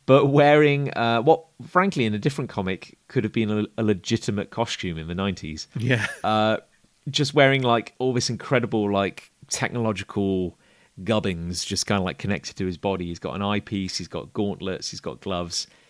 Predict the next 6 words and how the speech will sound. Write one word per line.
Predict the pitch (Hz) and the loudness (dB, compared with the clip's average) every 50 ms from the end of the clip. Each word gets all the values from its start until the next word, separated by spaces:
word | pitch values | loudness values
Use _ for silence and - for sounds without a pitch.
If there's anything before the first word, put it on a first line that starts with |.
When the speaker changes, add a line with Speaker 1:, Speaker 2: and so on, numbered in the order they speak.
| _ _ _ _ _ - | _ _ _ _ _ -4
Speaker 1:
Yeah, | 117 139 151 123 87 | 0 0 2 2 2
and | 107 117 120 | 0 0 0
he's | 117 113 - | 0 -2 0
basically, | - 120 120 127 - 147 139 117 110 110 107 101 95 - _ _ _ _ _ _ _ _ _ _ _ _ _ _ _ _ _ | 0 2 2 2 2 0 0 0 2 2 2 0 -2 -6 _ _ _ _ _ _ _ _ _ _ _ _ _ _ _ _ _
he | - - - 123 120 123 | -12 -6 0 2 4 4
is, | 117 104 - | 4 2 -2